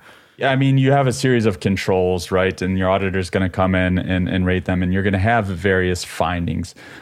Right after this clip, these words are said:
Uh, what you definitely do not want to, in, in your audit is a material finding, right? Something that they deem at a level that, uh, is, is, is gonna be impacting in terms of you reporting out your,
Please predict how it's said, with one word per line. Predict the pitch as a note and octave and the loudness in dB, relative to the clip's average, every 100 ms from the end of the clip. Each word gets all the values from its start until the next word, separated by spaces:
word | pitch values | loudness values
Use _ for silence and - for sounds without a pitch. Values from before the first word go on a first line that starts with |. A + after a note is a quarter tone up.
| - | -6
Uh, | F2 F2 | 0 2
what | G2+ G2 - | 2 0 -2
you | |
definitely | F2 A#2+ A#2+ A#2 G#2 | -2 0 0 0 0
do | F2+ F#2+ | 0 0
not | F#2 F#2+ F#2+ | 0 0 -2
want | F#2+ F#2+ F#2+ - | 0 0 -2 -2
to, | F#2 F2 F2+ | -2 -2 -2
in, | F2+ F#2 - | -2 -4 -2
in | F#2 | 0
your | F2+ F2 | 0 2
audit | F#2+ F2+ F2 | 2 2 0
is | F2 E2+ | -2 -2
a | |
material | E2+ E2 - F2+ E2+ E2 D#2+ | -2 -2 -4 -2 0 -2 -4
finding, | - E2 E2+ E2+ F2 | -6 -6 -4 -4 -4
right? | F2 E2+ | -6 -6
Something | F2+ E2+ F2+ F2 | -6 -4 -4 -4
that | E2+ | -4
they | F#2 F2 | -4 -4
deem | D#2+ F2 F2 | -2 -2 -2
at | F2+ F2 | -2 -2
a | E2+ | -2
level | E2+ F2 F2 F2 | -2 -2 -2 -2
that, | E2+ E2 - - - - - - | -2 -4 -8 -18 -20 -20 -16 -4
uh, | F2+ F2 G1+ G1+ - - | -2 0 -2 -4 -6 -10
is, | G1+ G1+ F#2 - - | -6 -6 -6 -10 -8
is, | - F2+ F2+ - - - - - | -6 -6 -8 -14 -18 -20 -18 -12
is | - - G2 F#2 | -10 -8 -6 -4
gonna | - F#2+ | -2 -2
be | E2+ F#2 F2+ E2+ | 0 0 -2 -2
impacting | G2+ F2 F2 F2 - F2 | -2 -2 -2 -2 -2 -2
in | E2+ | 0
terms | E2 F#2 F2 | -2 -2 -2
of | E2 | -2
you | F2+ F#2+ | 0 0
reporting | F2+ E2+ F2+ E2+ F2 | 0 -2 -2 0 0
out | F2+ - - | 0 -2 -4
your, | E2 D#2+ D#2+ | -4 -4 -6